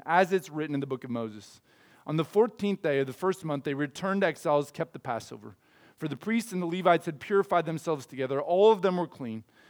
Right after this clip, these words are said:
So they slaughtered the Passover lamb for all the returned exiles, for their fellow priests, and for themselves. It was eaten by the people of Israel who had returned from exile, and also by everyone who had joined them and separated himself from the uncleanliness of the peoples of the land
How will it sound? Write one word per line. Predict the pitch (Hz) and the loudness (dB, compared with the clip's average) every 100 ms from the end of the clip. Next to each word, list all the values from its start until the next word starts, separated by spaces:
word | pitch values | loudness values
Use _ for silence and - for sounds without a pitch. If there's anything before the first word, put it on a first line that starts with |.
| - | -16
So | - 175 | -2 4
they | 170 | 4
slaughtered | - 202 220 220 | 2 4 8 8
the | 202 | 6
Passover | - 180 - 160 | 4 2 2 -4
lamb | 160 165 156 | -2 -2 -2
for | 160 | 0
all | 156 185 | 2 4
the | |
returned | 196 196 185 | 2 0 -4
exiles, | 147 - 143 135 | -4 -2 -2 -2
for | - | -4
their | 147 131 | -4 0
fellow | 185 190 | 2 2
priests, | 170 143 135 - | 0 -4 -6 -6
and | 135 | -8
for | 139 | -6
themselves. | 123 120 139 120 110 - _ _ - - | -6 -4 -4 -4 -6 -20 _ _ -20 -2
It | 156 | 0
was | 165 | 0
eaten | 214 240 214 | -2 0 6
by | 185 | 6
the | 170 | 6
people | 156 175 170 | -2 -4 -2
of | |
Israel | 147 131 139 | -2 -2 -2
who | 143 | 0
had | 139 | -2
returned | 143 - 190 190 | -2 -4 -4 -4
from | 170 | -4
exile, | 127 - 120 110 - - - | -4 -6 -8 -8 -12 -20 -8
and | 160 | 2
also | 180 208 202 | 4 6 6
by | 170 160 | 6 8
everyone | 185 214 202 190 | 4 4 2 2
who | 170 | 0
had | 165 | -2
joined | 139 196 190 147 | -2 -2 0 0
them | 131 | -2
and | 135 | -2
separated | - 196 202 196 175 | 0 -2 0 0 0
himself | 175 - 156 | -4 0 -2
from | - 151 | 0 -4
the | 156 | -2
uncleanliness | 170 185 - 185 165 156 - | -4 -4 -6 -6 -4 -4 -4
of | 156 135 | -8 -8
the | |
peoples | - 175 156 160 151 | -12 -16 -12 -6 -6
of | |
the | 139 | -4
land | 139 117 113 | -6 -4 -6